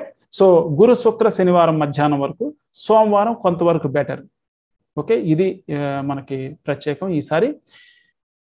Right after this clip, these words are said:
షేర్ మార్కెట్, స్పెక్యులేషన్, ఇన్వెస్ట్మెంట్స్‌లో కొద్దిగా లాసెస్ వస్తుంటే మాత్రం గురువు, కుజుడు, సూర్యుడు అక్కడ, ఆ, ఇంపార్టెంట్‌గా ఉన్నారు. అయితే మెయిన్గా కుజుడు కందులు, సూర్యుడికి గోధుమలు దానం చేసిన, కింద డిస్క్రిప్షన్లో ఉన్న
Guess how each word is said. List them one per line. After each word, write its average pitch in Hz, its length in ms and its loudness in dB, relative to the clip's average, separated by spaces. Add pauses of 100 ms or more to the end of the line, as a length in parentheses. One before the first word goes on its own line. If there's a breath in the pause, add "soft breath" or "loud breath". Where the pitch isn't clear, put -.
(340)
షేర్ 233 260 8
మార్కెట్, 202 380 2
స్పెక్యులేషన్, 175 520 -2
ఇన్వెస్ట్మెంట్స్‌లో 156 560 -4
కొద్దిగా 147 260 -2
లాసెస్ 151 380 -2
వస్తుంటే 139 320 -8
మాత్రం 143 540 -4
గురువు, 175 440 2 (540)
కుజుడు, 170 300 2
సూర్యుడు 156 520 -2
అక్కడ, 139 220 -8 (540)
ఆ, 139 240 -10
ఇంపార్టెంట్‌గా 143 560 -4
ఉన్నారు. 180 200 -6
అయితే 190 340 -4 (340)
మెయిన్గా 165 320 2
కుజుడు 202 380 2
కందులు, 170 420 -2
సూర్యుడికి 160 400 -2
గోధుమలు 143 380 -2
దానం 147 340 0
చేసిన, 147 280 -4
కింద 147 280 -4
డిస్క్రిప్షన్లో 139 600 -6
ఉన్న 143 240 -6